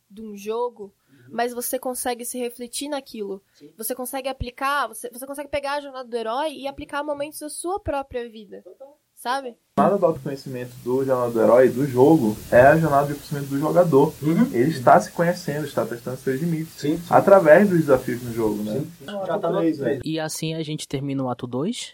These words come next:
Speaker 1: O ato três começa na recompensa,
Speaker 3: Como é
Speaker 1: né?
Speaker 3: que ele, a parte importante dele é a questão da estrada de volta. É quando você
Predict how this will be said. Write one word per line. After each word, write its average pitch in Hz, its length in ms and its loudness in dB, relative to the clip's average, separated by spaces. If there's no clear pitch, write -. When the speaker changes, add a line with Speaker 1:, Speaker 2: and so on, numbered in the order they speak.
Speaker 1:
O 247 140 -6
ato 277 200 -6
três 302 280 -8
começa 311 500 -8
na 359 80 -6
recompensa, 320 640 -10
Speaker 3:
Como 196 100 -12
é - 20 -12
Speaker 1:
né? 185 140 -12
Speaker 3:
que 311 40 -14
ele, - 280 -6
a - 100 2
parte 165 260 2
importante 160 340 -4
dele 143 220 4
é 151 40 6
a 151 60 2
questão 147 240 -6
da 143 80 -2
estrada 139 400 0
de 170 100 -4
volta. 120 360 0
É - 20 -10
quando 143 200 -8
você 139 460 2